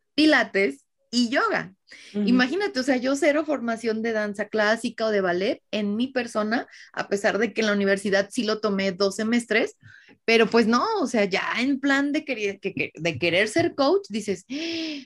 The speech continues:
Speaker 1: Dios, o sea, qué difícil". Pero con cada una es lo primero que buscas inculcar en las personas, o sea, tener esa coherencia de decir,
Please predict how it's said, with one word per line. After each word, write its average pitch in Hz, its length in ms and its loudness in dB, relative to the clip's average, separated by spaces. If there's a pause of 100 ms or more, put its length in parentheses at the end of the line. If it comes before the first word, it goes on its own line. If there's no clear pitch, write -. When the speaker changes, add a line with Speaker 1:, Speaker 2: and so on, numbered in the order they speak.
(100)
Speaker 1:
Dios, 202 440 0
o 190 80 -2
sea, 180 360 -4 (680)
qué 226 140 2
difícil". 240 600 -2 (360)
Pero 247 280 4
con 247 220 6
cada 285 320 4
una 302 460 2 (160)
es 240 160 0
lo 269 160 -2
primero 262 480 0
que 285 140 -2
buscas 269 520 -2
inculcar 226 460 0
en 247 80 4
las 233 160 0
personas, 190 480 -4
o 175 80 -6
sea, 170 200 -4 (420)
tener 220 380 2
esa 269 340 0
coherencia 220 640 2
de 226 100 0
decir, 202 460 -2